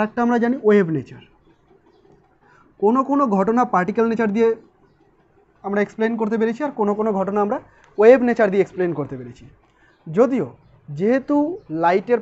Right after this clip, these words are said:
particle খুব ছোট, তাই আমরা তাকে wave হিসেবেও consider করতে পারি,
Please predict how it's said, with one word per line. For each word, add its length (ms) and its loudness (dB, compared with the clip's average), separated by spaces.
particle 320 -2
খুব 120 -8
ছোট, 160 2
তাই 180 6
আমরা 200 0
তাকে 140 -2
wave 180 4
হিসেবেও 280 0
consider 340 0
করতে 260 -2
পারি, 180 0